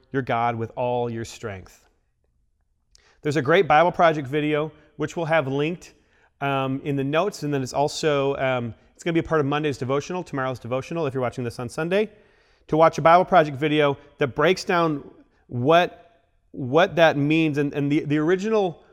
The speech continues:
word, um, the Hebrew word that was, that was used and got translated as strength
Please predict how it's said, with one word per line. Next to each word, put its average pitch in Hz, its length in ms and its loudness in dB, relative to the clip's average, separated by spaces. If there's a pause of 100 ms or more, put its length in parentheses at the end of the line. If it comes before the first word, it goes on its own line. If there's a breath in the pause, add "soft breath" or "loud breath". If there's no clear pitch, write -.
(140 soft breath)
word, 151 760 0
um, 127 400 -2 (400 soft breath)
the 139 80 -6
Hebrew 220 340 0
word 175 320 2
that 151 140 0
was, 139 300 2
that 143 140 -2
was 135 240 -2
used 151 480 0
and 139 140 -4
got 139 160 2
translated 156 460 -2
as 127 100 -2
strength 143 500 -6